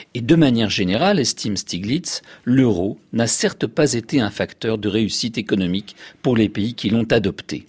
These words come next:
Selon ses estimations, c'est l'ensemble de la zone qui a décroché puisque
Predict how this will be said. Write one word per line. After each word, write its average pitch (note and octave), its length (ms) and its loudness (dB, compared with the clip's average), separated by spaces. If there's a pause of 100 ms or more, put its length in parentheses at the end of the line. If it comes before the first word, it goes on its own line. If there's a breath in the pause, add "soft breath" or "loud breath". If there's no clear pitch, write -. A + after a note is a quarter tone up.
(420 loud breath)
Selon A#2 420 2
ses G2+ 260 -4
estimations, B2 800 -2 (300 loud breath)
c'est C#3 200 2
l'ensemble D#3+ 760 4
de F#2+ 80 -4
la E2+ 180 0
zone E3+ 420 2
qui - 240 -2
a E2+ 60 2
décroché A#2 580 2
puisque - 340 -4